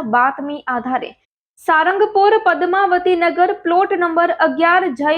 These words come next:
ભૈરવ કિરાણા સ્ટોર નામની દુકાનમાં ગેસ રિફિલિંગ કરતા એક ઈસમને પકડી પાડી તેઓની પાસેથી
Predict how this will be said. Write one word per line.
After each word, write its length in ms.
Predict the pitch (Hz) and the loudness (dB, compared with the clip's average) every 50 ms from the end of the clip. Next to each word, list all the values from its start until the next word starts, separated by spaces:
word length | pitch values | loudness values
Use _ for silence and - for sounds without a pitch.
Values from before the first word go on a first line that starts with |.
| 339 254 | -2 -4
ભૈરવ 520 | 277 285 302 311 294 302 320 339 370 320 - | -2 -2 -2 0 2 0 0 0 -2 -6 -10
કિરાણા 520 | - 285 285 285 294 294 294 320 330 311 | -10 -6 -2 0 0 0 0 -2 -4 -6
સ્ટોર 300 | - - _ 311 302 320 320 311 | -10 -8 _ -2 0 0 0 0
નામની 440 | 302 285 277 277 277 277 285 294 285 | 0 0 0 0 -2 -6 -6 -6 -8
દુકાનમાં 680 | 240 269 262 - 277 277 277 269 269 285 302 311 262 214 | -8 -8 -6 -4 -6 -4 -2 -2 -2 0 -2 -2 -6 -4
ગેસ 320 | 208 262 269 285 277 285 262 | -2 -2 -2 -2 -4 -6 -6
રિફિલિંગ 460 | 220 254 254 - _ 269 269 285 294 285 | -6 -8 -8 -10 _ -10 -10 -10 -8 -8
કરતા 360 | 269 262 247 240 - 262 262 269 - - | -6 -6 -6 -2 -2 -2 0 -2 -2 -6
એક 180 | 240 233 - | -8 -8 -8
ઈસમને 460 | 240 233 - - 262 247 247 247 240 240 | -12 -14 -12 -12 -10 -10 -8 -8 -8 -8
પકડી 340 | 233 233 - - 262 294 | -10 -10 -10 -10 -10 -8
પાડી 320 | 277 277 254 262 269 285 294 277 | -4 -4 -4 -4 -4 -8 -10 -8
તેઓની 360 | - 262 247 247 247 247 240 | -6 -4 -4 -4 -4 -6 -4
પાસેથી 560 | - 233 226 233 - - 269 262 - - | -4 -4 -4 -4 -6 -10 -12 -12 -12 -14